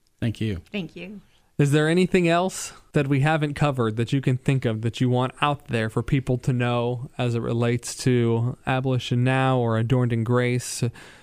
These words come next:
Speaker 3: or human trafficking just as a whole in our city?
Speaker 1: One thing I would say is that it is a,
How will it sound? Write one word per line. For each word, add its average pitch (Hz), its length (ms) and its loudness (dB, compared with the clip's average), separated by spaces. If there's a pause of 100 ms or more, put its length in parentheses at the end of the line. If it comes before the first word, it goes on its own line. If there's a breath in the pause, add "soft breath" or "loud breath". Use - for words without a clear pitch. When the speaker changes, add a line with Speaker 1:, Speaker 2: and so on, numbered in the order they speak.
(120)
Speaker 3:
or 110 640 2
human 143 300 2
trafficking 131 500 0
just 131 200 2
as 123 100 4
a 120 60 4
whole 113 400 0 (420 soft breath)
in 139 80 -4
our 120 140 -2
city? 120 320 -4 (880)
Speaker 1:
One 160 120 4
thing 151 200 2
I 127 100 6
would 120 180 0
say 123 220 2
is 107 220 0
that 110 340 0 (200)
it 127 180 4
is 139 280 4
a, 107 360 2